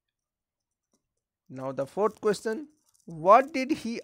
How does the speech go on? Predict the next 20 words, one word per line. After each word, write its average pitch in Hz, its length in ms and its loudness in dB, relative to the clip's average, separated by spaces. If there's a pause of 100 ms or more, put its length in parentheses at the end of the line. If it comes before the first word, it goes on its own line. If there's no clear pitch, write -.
ask 185 340 4
the 175 120 2
delivery 151 420 -6
man? 127 340 -10 (2500)
And 139 160 -10
the 135 60 -4
last 139 480 0
question, 208 340 -4
that 143 160 -2
is 131 140 -8
the 123 100 -10
fifth, - 440 0 (580)
what 185 400 2
did 233 160 -6
he 214 180 -6
reply? 107 460 -8 (1600)
So 131 400 -8 (760)
read 165 640 -4
the 170 100 2
paragraph, 156 720 0